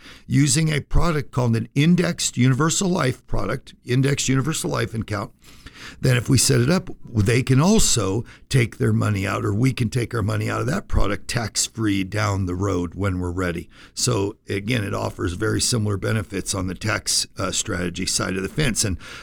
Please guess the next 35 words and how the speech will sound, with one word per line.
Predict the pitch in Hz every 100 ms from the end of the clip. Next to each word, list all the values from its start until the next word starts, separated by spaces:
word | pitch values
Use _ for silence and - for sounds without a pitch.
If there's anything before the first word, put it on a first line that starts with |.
| -
I | 156
don't | 156
know | 139
about | 120 113
you, | 139 180 117
you | 98 127
know, | 110 113
but | 110 - _
listen, | 123 165 151 120
if | 98 139
Uncle | 147 131
Sam, | - 143 160 127 120
uh, | 110 117
and | 113 117
you've | 120
already | 123 123 120
told | 104 - 139 147
me | 110
he's | 120 120
not | 131 -
your | 117
favorite | 135 135 117
uncle, | 123 139 117
or | 110
you | 120
don't | 127
even | 117 104
think | - -
he's | 113 -
your | 113
uncle | 117 - 107
at |
all, | 127 190 131 - 127
<laughs> | -
right? | 127 208